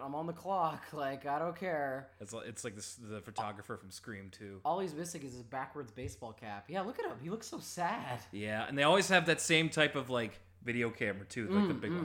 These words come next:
Speaker 1: mm.
Speaker 2: And I mean, of course, 'cause at the time, that's what, that's the best it would have been. I don't even know if they would have had non-linear editing software at that point.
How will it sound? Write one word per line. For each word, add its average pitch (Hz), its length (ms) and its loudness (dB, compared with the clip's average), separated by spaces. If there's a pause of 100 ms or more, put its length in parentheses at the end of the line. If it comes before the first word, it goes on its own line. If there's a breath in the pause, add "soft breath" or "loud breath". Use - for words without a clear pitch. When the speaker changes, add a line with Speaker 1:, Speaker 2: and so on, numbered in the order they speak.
Speaker 1:
mm. - 20 -4
Speaker 2:
And 117 100 0
I - 20 2
mean, 117 140 0
of 104 100 -4
course, - 280 -4
'cause 98 300 -10 (280 soft breath)
at 110 120 -2
the - 60 -8
time, 101 380 2
that's 104 220 -4
what, 98 240 -4
that's 104 300 -2
the - 100 -2
best 110 240 0
it - 20 -2
would 98 120 -2
have 98 60 -8
been. 107 220 0 (380 loud breath)
I 131 140 12
don't 151 120 12
even 135 160 6
know 131 100 8
if 120 60 6
they 135 80 6
would 127 140 6
have 117 80 2
had 113 160 2
non-linear 117 680 4
editing 117 320 -2
software 95 480 -6
at 101 80 -12
that 98 220 -6
point. 98 260 -4